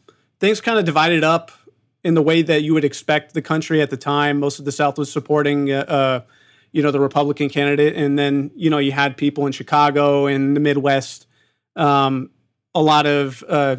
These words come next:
New York, California that was supporting the Democrat, you know, so it was very much evenly split down the country. Um, but, uh, when the election actually started, you know, and things weren't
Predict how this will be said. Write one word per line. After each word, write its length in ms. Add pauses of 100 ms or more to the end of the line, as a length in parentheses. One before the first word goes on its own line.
New 160
York, 640
California 600
that 140
was 140
supporting 560
the 80
Democrat, 540
you 100
know, 120
so 440 (520)
it 60
was 160
very 320
much 680
evenly 420
split 560
down 180
the 60
country. 680
Um, 460 (720)
but, 540 (800)
uh, 360 (640)
when 240
the 200
election 580
actually 320
started, 640 (320)
you 140
know, 200
and 160
things 300
weren't 320